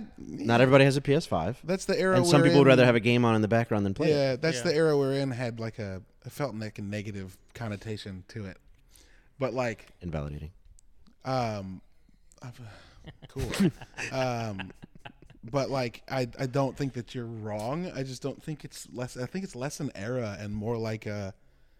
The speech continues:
Speaker 2: "I'm not gonna spend five hundred dollars for a system to play one game. That's
Speaker 1: Mm-hmm.
Speaker 2: an additional seventy dollars. I don't
Speaker 1: Mm-hmm.
Speaker 2: wanna spend six hundred dollars to play something."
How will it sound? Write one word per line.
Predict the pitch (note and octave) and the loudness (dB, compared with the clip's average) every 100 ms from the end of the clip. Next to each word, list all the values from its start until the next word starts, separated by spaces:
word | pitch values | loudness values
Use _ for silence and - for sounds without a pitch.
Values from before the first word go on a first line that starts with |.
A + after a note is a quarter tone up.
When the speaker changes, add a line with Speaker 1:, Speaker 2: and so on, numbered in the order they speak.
| - - _ _ _ - _ _ _ _ _ _ _ _ - | -18 -18 _ _ _ -20 _ _ _ _ _ _ _ _ -4
Speaker 2:
"I'm | D3 D3 | 0 2
not | D3 C#3 | 2 0
gonna | C#3 | -2
spend | C3 D3 C3+ | -2 -2 -4
five | - A#2+ B2 | -2 -2 -2
hundred | - - B2+ C3+ C#3+ | -6 -6 -4 -2 -2
dollars | A#2+ A#2+ B2 A2+ A2 | 0 0 0 -4 -6
for | A#2 | -6
a | A2 | -6
system | - C#3 - A2 | -6 -8 -8 -8
to | G2+ | -10
play | - A2 G2+ | -8 -8 -8
one | - F#2+ G2+ A2 G#2+ | -10 -10 -6 -6 -6
game. | G#2 A#2 F2+ | -6 -8 -8
That's | G2 | -2
Speaker 1:
Mm-hmm. | A#2 | 0
Speaker 2:
an | D3 | 0
additional | - A#2 A2+ A#2+ G#2+ | 0 -4 -4 -6 -6
seventy | - A2 G2+ G2 F#2+ | -6 -6 -6 -8 -10
dollars. | F#2+ F#2+ - | -10 -10 -4
I | |
don't | A#2 | 0
Speaker 1:
Mm-hmm. | B2+ | 0
Speaker 2:
wanna | C#3 | -2
spend | D3 C3+ | -4 -6
six | C#3 - | -6 -6
hundred | A#2+ | -8
dollars | G#2+ G#2+ F#2+ | -8 -8 -10
to | - | -12
play | G#2+ F#2+ | -12 -12
something." | E2+ - | -12 -16